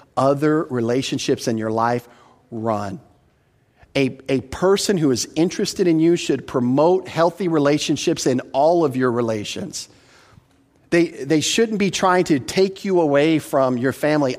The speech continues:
isolate you from your family, paint a picture that your family really doesn't have your best interest in heart, but I do, sweetie.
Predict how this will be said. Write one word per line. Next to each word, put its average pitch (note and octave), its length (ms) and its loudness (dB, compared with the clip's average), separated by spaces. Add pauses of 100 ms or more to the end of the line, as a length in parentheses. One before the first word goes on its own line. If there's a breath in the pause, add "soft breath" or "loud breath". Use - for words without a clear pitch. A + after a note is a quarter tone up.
isolate E3 760 0
you A#2 360 -4 (360 loud breath)
from D3+ 180 2
your D3+ 120 2
family, D#3+ 460 2 (300 loud breath)
paint G3 260 2
a E3+ 60 4
picture F3+ 380 -2
that C#3+ 160 0
your D3 100 2
family F3+ 460 0
really D#3 280 2
doesn't D#3 280 2
have D3+ 200 0
your C#3 120 0
best D3 240 0
interest F3 320 -2
in C#3 40 0
heart, D3 220 -2
but B2+ 100 -2
I C3+ 220 -2
do, B2 380 -4 (140)
sweetie. A2 520 -8